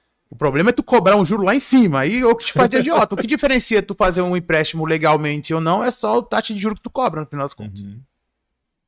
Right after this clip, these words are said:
Speaker 1: Né? Basicamente é isso. Não tem. Agora, a, a, o, você tem muitas aplicações da blockchain, eu tava até lembrando agora da Treon, que é uma plataforma, né, de rastreio de, é, confiança e transparência,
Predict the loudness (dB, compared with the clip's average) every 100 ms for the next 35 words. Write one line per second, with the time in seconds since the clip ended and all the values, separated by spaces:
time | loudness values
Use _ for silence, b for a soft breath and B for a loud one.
0 | _ _ _ _ -10 -10 -6 -6 -4 -4
1 | -4 -8 -10 -14 -18 -20 _ -20 -14 -8
2 | -6 -6 -8 -10 -14 -20 _ _ _ _
3 | _ _ b b 0 2 4 4 4 2
4 | 2 4 2 0 -12 _ _ -8 -6 -2
5 | 0 0 0 -2 -2 0 -2 0 -4 -2
6 | 0 2 0 0 -4 0 0 0 0 0
7 | 0 -2 0 0 2 0 -4 -4 -4 _
8 | 0 2 2 0 -4 -4 -2 -4 -6 0
9 | 2 2 0 -8 -12 -6 -6 -6 -4 -4
10 | -4 -4 -2 -2 -4 -10 _ _ -10 -6
11 | -4 -4 -4 -6 -10 b b b _ -4
12 | -2 -4 -4 -2 -2 -2 -6 -6 -2 0
13 | 0 -2 -8